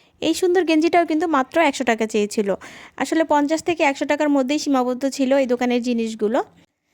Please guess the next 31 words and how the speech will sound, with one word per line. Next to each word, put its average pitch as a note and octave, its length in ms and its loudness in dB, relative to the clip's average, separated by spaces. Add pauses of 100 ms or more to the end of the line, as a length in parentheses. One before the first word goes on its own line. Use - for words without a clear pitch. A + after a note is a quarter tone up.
(560)
এই D#4 180 2
দোকানটাতে E4+ 540 0 (100)
আবার A#3 140 0 (180)
প্রিন্টের E4 500 2 (100)
জর্জেটের C4 520 2
গজ A#3 200 2
কাপড়গুলো A#3+ 440 0 (100)
ছিল, A#3+ 160 4 (180)
আর C#4 60 2 (120)
এগুলোর D4 360 0
কোয়ালিটি C#4 360 0 (160)
অনেক E4 160 2 (100)
বেশি C#4+ 160 0 (100)
ভালো A3 180 0 (100)
ছিল। G#3 140 -2 (240)
আর G#3+ 80 -4 (120)
এগুলো C4 260 -2 (140)
গজ C#4 180 2 (160)
একশো - 260 -6
আশি A#3 200 -4
টাকা A#3 200 2
করে B3 220 0
চাচ্ছিল, A#3 360 -2 (540)
তবে C4+ 240 2 (160)
এগুলোর C4+ 320 2 (100)
দাম B3 140 0 (120)
হিসাবে C4 300 -2
এগুলোর B3+ 320 -2
কোয়ালিটি B3+ 360 0 (160)
অনেক B3+ 160 0 (100)
বেশি B3+ 180 0